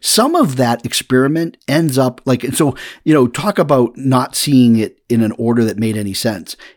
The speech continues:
In film school, and it was during a particular class where I got to see this because, uh, they were doing stuff on, like, uh, music and stuff. So Sympathy for the Devil,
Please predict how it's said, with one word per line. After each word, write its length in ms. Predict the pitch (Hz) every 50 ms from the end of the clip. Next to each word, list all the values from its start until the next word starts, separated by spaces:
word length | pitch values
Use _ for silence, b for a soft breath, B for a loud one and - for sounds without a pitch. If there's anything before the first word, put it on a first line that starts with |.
| B _ -
In 200 | 165 180 208 214
film 300 | - - 208 208 214 190
school, 540 | - - - 107 101 95 92 95 101 - _ _ _ _ _ _ _
and 160 | - 123 123 127
it 60 | 123
was 260 | 131 127 120 - - - _ _ _ _ - 123 - _ _ _ -
during 240 | - 180 226 247 220
a 40 | 170
particular 480 | 143 - - - 226 226 - 185 147 127
class 500 | - - - 131 127 127 151 160 - -
where 320 | - 135 131 123 117 104 B B B B B B
I 140 | 120 143 156
got 200 | 175 180 175 -
to 80 | 147
see 300 | 127 - - - 156 156
this 300 | 147 139 139 135 127 - -
because, 840 | - - 120 117 - - 131 131 120 117 113 113 113 110 - - - b b b b b b b b b b _ _ _ -
uh, 220 | - 120 110 107 104 107
they 120 | - 127 123
were 140 | 113 113 107
doing 300 | - 123 120 120 113 110
stuff 380 | - - 120 110 104 - -
on, 180 | 101 101 98 95
like, 400 | 90 85 85 80 78 - - _ _ _ _ _ _ _ _ _ _ _ -
uh, 340 | 104 104 - - - - -
music 540 | 104 123 139 156 170 160 139 208 190 190 -
and 100 | 190 175
stuff. 320 | - - 190 190 180 - - B B B B B B _
So 400 | - - 165 139 135 - - - _ -
Sympathy 520 | - - 202 226 247 247 - - 202 180
for 140 | - - 165
the 100 | 151 135
Devil, 600 | 113 - - - - 104 82 82 78 78 - _